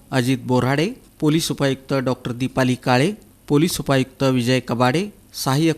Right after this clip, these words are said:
पोलीस आयुक्त अशोक तोरणमल, सहाय्यक पोलीस आयुक्त यशवंत गवारी,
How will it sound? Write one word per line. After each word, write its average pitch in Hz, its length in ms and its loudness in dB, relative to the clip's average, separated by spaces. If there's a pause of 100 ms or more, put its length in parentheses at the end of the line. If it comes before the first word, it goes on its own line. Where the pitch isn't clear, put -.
(100)
पोलीस 139 300 -2
आयुक्त 131 300 -4 (160)
अशोक 120 280 -4 (140)
तोरणमल, 135 440 4 (380)
सहाय्यक 160 460 4
पोलीस 135 300 2
आयुक्त 131 280 0
यशवंत 127 580 2
गवारी, 131 440 4